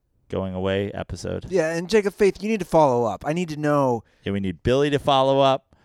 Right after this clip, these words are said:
Speaker 1: We need Jacob Faith to follow up. We got a lot of people to follow up. This,
Speaker 2: Yeah.
Speaker 1: this is the, a lot of questions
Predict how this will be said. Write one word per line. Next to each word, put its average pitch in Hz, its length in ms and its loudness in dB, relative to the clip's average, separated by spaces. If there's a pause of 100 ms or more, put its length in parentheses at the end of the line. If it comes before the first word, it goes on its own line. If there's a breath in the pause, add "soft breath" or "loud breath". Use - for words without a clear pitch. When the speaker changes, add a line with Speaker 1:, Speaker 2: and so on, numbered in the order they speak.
(140)
Speaker 1:
We - 80 -10
need 95 140 -4
Jacob 90 280 -6
Faith 117 320 0
to 110 80 -4
follow 110 340 2
up. 107 260 2 (800)
We - 60 -2
got 98 60 2
a 98 60 -2
lot 110 140 2
of 107 60 -2
people 101 240 -4
to - 60 -14
follow 95 280 0
up. 98 120 -2
This, 107 260 -4
Speaker 2:
Yeah. 98 80 -14 (640 soft breath)
Speaker 1:
this 139 280 -2
is 147 160 -4
the, 123 460 4
a 120 60 0
lot 135 180 2
of 135 80 -8
questions 101 840 -6